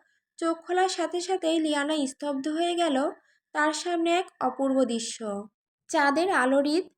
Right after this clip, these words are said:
গভীর হ্রদের মাঝখানে পূর্ণিমার চাঁদ নিস্তব্ধ জলের বুক ভরিয়ে তুলেছে রূপালি আলোয়। চারপাশে পাহাড়ের কালো ছায়া, আর হ্রদের তীরে শত শত জোনাকি পোকা আলোর ঝিলিক ছড়িয়ে নাচছে।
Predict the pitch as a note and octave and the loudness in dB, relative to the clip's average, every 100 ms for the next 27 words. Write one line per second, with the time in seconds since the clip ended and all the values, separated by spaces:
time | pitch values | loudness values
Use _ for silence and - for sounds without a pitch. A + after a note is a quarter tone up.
0 | _ _ _ _ B3+ D4+ D#4 F4 F4+ F4 | _ _ _ _ 2 2 2 -2 0 0
1 | F#4+ D4+ C4+ - E4+ D#4 E4+ - C#4+ C#4+ | 2 2 0 -4 -4 -2 -2 -2 -2 -2
2 | D4 D#4 D#4 E4 F4 C4+ B3 - D4 C4+ | 0 -2 0 -2 0 -2 -2 -4 -2 0
3 | E4 E4 D#4 D#4 E4+ C4+ C4+ B3 C4+ D4 | -2 0 2 2 0 -2 -4 -6 -4 -2
4 | D#4 D#4 D#4 D#4+ F4 D4 - C#4 D4 E4+ | -2 -2 -2 -2 -2 -2 -4 -2 0 0
5 | E4 C4+ F4+ - _ _ - D#4 D#4 E4 | 2 2 2 -2 _ _ 0 0 2 -2
6 | D#4+ F4+ E4 D#4 E4 F4+ F4+ D4 D4 D#4 | -2 -2 -2 0 0 0 0 0 2 -2
7 | E4+ D4+ D4 E4 - - D4+ C#4+ C4+ C#4+ | -2 -2 -2 -4 -8 -4 -2 0 0 0
8 | D4+ F4 D#4+ D#4 - D4 C4+ C#4 D4+ D#4+ | -2 -2 0 0 -2 -6 -6 -4 -4 -2
9 | C#4+ C4+ C#4 D#4+ D#4+ F4 E4+ D4+ F4+ - | -2 -4 -6 -8 -6 -4 -2 -4 -4 -10
10 | - _ - C#4 D4 D4 D4 D#4 E4+ - | -20 _ 0 2 2 -2 -2 -2 -4 -4
11 | C#4+ C4 C#4 C#4+ D4 D4+ - D4+ | -2 0 0 -2 -4 -6 -6 -2